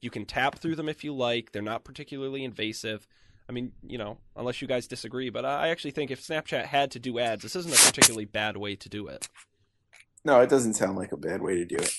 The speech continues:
Speaker 2: It sounds like something I won't notice, 'cause to be honest, I don't really look at stories either.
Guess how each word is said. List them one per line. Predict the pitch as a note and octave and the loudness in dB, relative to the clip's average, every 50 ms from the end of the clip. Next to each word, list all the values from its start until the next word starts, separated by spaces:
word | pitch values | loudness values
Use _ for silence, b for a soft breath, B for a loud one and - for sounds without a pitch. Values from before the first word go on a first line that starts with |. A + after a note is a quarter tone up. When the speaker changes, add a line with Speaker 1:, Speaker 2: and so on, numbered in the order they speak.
| B B B B B B | B B B B B B
Speaker 2:
It | - D3 C#3+ | 4 10 12
sounds | E3+ E3+ F3 F3+ E3 | 12 12 12 12 12
like | D#3+ D#3 D3+ C#3+ C3 - - - - - - - - - _ | 12 12 12 12 10 8 2 -12 -20 -20 -20 -20 -20 -14 _
something | - - - D3 B2 B2 C3 A#2 A2+ | -4 6 6 8 8 8 8 8 10
I | G#2+ G#2 | 10 10
won't | G2 G#2 G#2 G#2+ F2 | 10 8 6 6 6
notice, | F2+ F#2+ F#2+ F#2+ F#2+ G2 F#2+ - | 4 4 4 4 4 2 -2 0
'cause | - - F#2 F#2+ - | 0 2 2 2 0
to | - G#2 | 2 6
be | G#2+ G#2 | 8 10
honest, | G2 F#2+ F#2+ F#2 - - | 10 10 8 6 6 8
I | G#2 G2+ | 10 10
don't | G#2 G2+ | 10 10
really | D2+ D#2 F#2 F#2+ F#2 E2+ | 8 8 8 8 8 8
look | C#2+ E2 D#2+ - | 6 6 6 6
at | E2+ E2+ - | 6 6 6
stories | - - - F#2 F#2 D2+ D#2+ F#2+ E2 D#2+ - - | 4 4 6 6 6 6 6 4 2 0 0 0
either. | - - - - - - - G#2+ - | 0 0 0 2 2 2 2 2 0